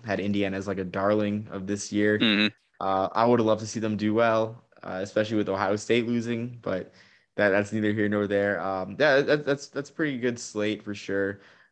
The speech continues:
Speaker 1: Uh, especially, I mean, just, I guess a lot of teams, I guess it's like a judgment day for a lot of, or yeah, a judgment day for a lot of teams this week in the Northeast, uh,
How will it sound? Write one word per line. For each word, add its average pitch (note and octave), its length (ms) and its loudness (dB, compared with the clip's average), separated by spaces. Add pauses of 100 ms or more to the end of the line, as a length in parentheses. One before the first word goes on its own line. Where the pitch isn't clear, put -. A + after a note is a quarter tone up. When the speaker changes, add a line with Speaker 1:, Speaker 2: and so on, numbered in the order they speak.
(100)
Speaker 1:
Uh, F#2 460 -2
especially, G2+ 600 -6
I A2+ 40 0
mean, D3+ 180 -2
just, E3+ 200 -6
I D#3 100 0
guess F3+ 180 0
a D3 40 -4
lot B2+ 220 2
of B2+ 120 -2
teams, A#2+ 180 -6
I A2 60 -4
guess C3 160 -6
it's A#2 140 -8
like A2+ 120 -2
a A2 60 -4
judgment G#2+ 440 -4
day G2+ 160 0
for G#2 140 -4
a F#2+ 40 -4
lot G2 200 -2
of, F#2+ 160 -8
or G2 140 -4
yeah, G#2+ 240 -4
a F2+ 40 -6
judgment G#2 320 -6
day G#2 140 0
for G2+ 120 -8
a F#2+ 40 -6
lot G2 200 -2
of F#2 80 -8
teams F#2+ 280 -10
this F#2 160 -14
week F#2+ 140 -10
in F#2+ 80 -10
the F#2 80 -10
Northeast, F#2+ 640 -10
uh, F2+ 200 -10